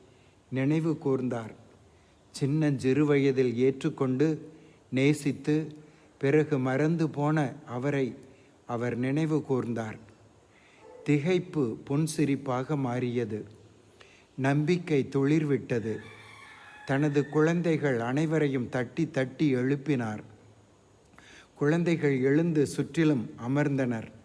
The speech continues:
தாயார் நடந்ததைச் சொன்னார்.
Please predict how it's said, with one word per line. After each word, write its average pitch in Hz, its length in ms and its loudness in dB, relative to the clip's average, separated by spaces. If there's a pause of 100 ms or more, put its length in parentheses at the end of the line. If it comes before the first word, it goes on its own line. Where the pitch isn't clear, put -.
(640)
தாயார் 139 640 0
நடந்ததைச் 139 680 -2
சொன்னார். 117 440 -4